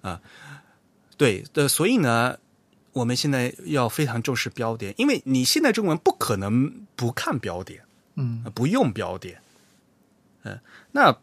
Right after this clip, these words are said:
Speaker 1: 标点，标点应-，大家又说要标点挤压，标点挤压应该挤什么？往什么方向挤？这些东西吧，其实都是有原则基础的。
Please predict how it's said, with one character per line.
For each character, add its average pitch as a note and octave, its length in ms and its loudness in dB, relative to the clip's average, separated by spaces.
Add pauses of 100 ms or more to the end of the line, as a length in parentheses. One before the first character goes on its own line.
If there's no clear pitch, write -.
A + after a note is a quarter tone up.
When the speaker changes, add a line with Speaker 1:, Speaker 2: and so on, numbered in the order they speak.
(200)
Speaker 1:
标 G3+ 220 8
点， G#2+ 420 0
标 G#3+ 180 4
点 C3 320 0
应-， E3 200 0 (240)
大 D3+ 120 8
家 C3+ 140 2
又 C#3 140 2
说 B2+ 220 -2
要 B2 140 2
标 C3+ 280 -2
点 G#2 180 -4
挤 F2 280 -10
压， G2 140 -4
标 A3+ 240 4
点 B2 240 0
挤 G2+ 220 -6
压 A#2 160 -2
应 G#3+ 100 -2
该 A3+ 120 2
挤 - 360 2
什 G2+ 240 2
么？ F#2 200 -4
往 G#2+ 280 2
什 - 160 -2
么 F#3+ 120 2
方 A#3 260 2
向 D#3 300 -2
挤？ E2+ 340 -6 (720)
这 C#4 160 6
些 A#3+ 80 10
东 F#3+ 180 4
西 E3 220 4
吧， A2 240 6 (280)
其 - 160 6
实 B3+ 140 6
都 B3+ 140 8
是 B3 160 4
有 A2+ 100 4
原 G#2 260 0
则 C#3+ 160 4
基 A#2+ 200 0
础 G2 240 -4
的。 - 120 -10